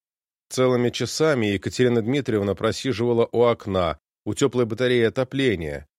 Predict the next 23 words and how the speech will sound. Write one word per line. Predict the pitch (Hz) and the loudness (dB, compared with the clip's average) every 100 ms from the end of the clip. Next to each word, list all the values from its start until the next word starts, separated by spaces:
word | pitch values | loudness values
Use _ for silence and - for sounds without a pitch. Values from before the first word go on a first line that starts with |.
| _ _ - | _ _ -6
глядела | 101 123 139 151 | 0 2 4 4
на | 127 | 4
снежную | 120 - 160 143 123 120 | 2 0 0 0 0 -2
тихую | - 139 - 131 | -2 -6 -2 -2
Москву, | 120 127 - - 151 156 | 0 0 -4 -8 -4 -4
где | 85 104 | 0 -2
в | 98 | 0
мягком | 131 123 - 120 | 0 0 -2 -4
воздухе, | 101 156 180 104 92 95 | 0 2 2 0 -6 -6
сквозь | 87 - 123 104 | -8 -4 -2 -2
опускающийся | - 120 - 147 131 113 - 101 - 113 | -4 -6 -2 2 2 0 -4 -6 -6 -8
снег, | - 139 185 - _ _ _ _ _ | -6 -4 -4 -4 _ _ _ _ _
раздавался | 107 117 113 143 185 - 131 | 0 2 2 2 0 -2 -8
печальный | 135 120 - 185 175 175 | -8 -6 -2 0 0 -2
колокольный | 151 139 127 147 135 143 | 0 0 0 -2 -2 -2
звон. | 127 123 107 78 69 _ _ _ _ _ _ _ | -4 -4 -4 -4 -8 _ _ _ _ _ _ _
Служили | - 135 147 156 | -2 0 2 2
панихиду, | 143 143 143 - 202 180 104 | 0 -2 -2 -4 -2 0 0
либо | 98 143 139 127 | 0 0 2 2
хоронили | 107 123 131 151 139 | 2 -2 0 0 -2
привезённого | 110 117 117 117 110 104 | 0 0 0 0 0 0
с | 101 | -2
фронта. | - 98 78 - - | -4 -4 -4 -10 -20